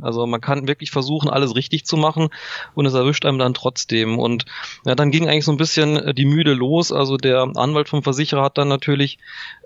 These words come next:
ähm, den Anspruchsteller angeschrieben und gesagt, „Ja, eigentlich, wir können gar nicht so viel dafür. Wir haben nur ein System genutzt, äh, bei dem auch beworben wird, dass eigentlich alles richtig ist. Ähm, wendet euch doch,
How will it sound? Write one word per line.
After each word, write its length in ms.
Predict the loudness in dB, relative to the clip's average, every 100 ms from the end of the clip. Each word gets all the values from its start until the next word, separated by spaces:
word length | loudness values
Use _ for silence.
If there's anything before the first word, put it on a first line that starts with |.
| -2
ähm, 600 | 0 0 0 -2 -4 -8 -2
den 140 | 0
Anspruchsteller 640 | 2 2 2 0 2 2
angeschrieben 440 | 2 2 -2 0 0
und 80 | 0
gesagt, 280 | -2 0 2
„Ja, 80 |
eigentlich, 460 | 2 2 0 -2 -8
wir 200 | -6 -4
können 280 | 0 2 2
gar 140 | 2
nicht 120 | 2 0
so 120 | 0
viel 160 | 0
dafür. 500 | 2 0 2 2 2 0
Wir 160 | -2 0
haben 120 | 2
nur 120 | 2
ein 80 | 2
System 420 | 0 0 2 2
genutzt, 480 | 2 2 0 -4 -8 -18 -14 -10 -10 -12 -2
äh, 200 | 2 2
bei 180 | 2 2
dem 180 | 2 2
auch 140 | 0
beworben 480 | -2 0 0 2 0
wird, 260 | 0 0 -2
dass 160 | -2
eigentlich 340 | 0 0 0 0
alles 240 | 0 0
richtig 340 | 0 0 -4
ist. 360 | 0 0 0 0 0
Ähm, 320 | 0 0 2
wendet 260 | 2 2
euch 220 | 0 0 0
doch, 260 | -2 -2